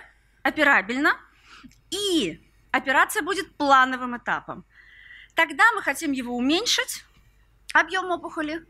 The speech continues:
и привести ещё к более комфортной операции. Индукционную же химию воспринимают несколько иначе.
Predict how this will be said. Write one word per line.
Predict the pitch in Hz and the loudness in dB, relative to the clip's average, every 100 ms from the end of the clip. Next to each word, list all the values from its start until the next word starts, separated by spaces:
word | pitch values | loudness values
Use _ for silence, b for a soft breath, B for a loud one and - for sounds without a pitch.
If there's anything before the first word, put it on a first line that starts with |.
| - | -8
и | 494 | -6
привести | 262 226 220 - 349 | -4 -4 -4 -4 -4
ещё | 226 254 - 330 | -2 0 0 0
к | 226 | -2
более | 214 269 294 | 2 2 2
комфортной | 247 196 220 220 214 | 0 -2 -4 -4 -2
операции. | 214 226 208 165 - B B B - | -2 0 2 0 -6 B B B 2
Индукционную | 311 320 - - 415 480 453 | 4 4 0 2 2 2 -2
же | 403 | -2
химию | 415 370 320 | -2 0 0
воспринимают | 247 - 294 302 330 320 | 0 -4 0 4 4 4
несколько | 285 - 285 - 320 | -2 -2 -4 -2 2
иначе. | 320 196 - 143 | 4 2 0 -10